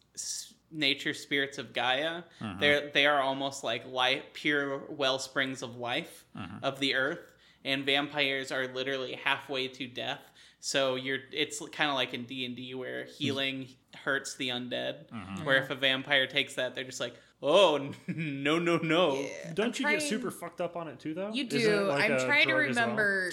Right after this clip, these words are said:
Speaker 3: 'cause
Speaker 2: Uh, no, I
Speaker 3: I, well, here's the thing. There is some rules about consuming lupine blood in V five.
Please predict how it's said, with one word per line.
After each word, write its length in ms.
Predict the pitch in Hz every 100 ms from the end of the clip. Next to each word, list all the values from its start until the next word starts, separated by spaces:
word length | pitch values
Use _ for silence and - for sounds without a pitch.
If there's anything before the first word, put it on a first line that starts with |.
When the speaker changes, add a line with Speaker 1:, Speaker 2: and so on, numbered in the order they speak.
| -
Speaker 3:
'cause 140 | 214
Speaker 2:
Uh, 40 | 151
no, 240 | 156 165
I 200 | 151 196
Speaker 3:
I, 460 | 196 214 208 208 196
well, 160 | 202 196
here's 260 | 202 233 208
the 60 |
thing. 80 | 185
There 240 | 185 190 180
is 260 | 202 214
some 160 | 254 240
rules 440 | 214 196 185 175
about 320 | 175 175 165 165
consuming 720 | 180 - 196 185 175 170 165
lupine 380 | 170 165 175 156
blood 420 | 165 160 151 147 -
in 200 | 170 165
V 200 | 165 165
five. 600 | 151 160 147 156 175 180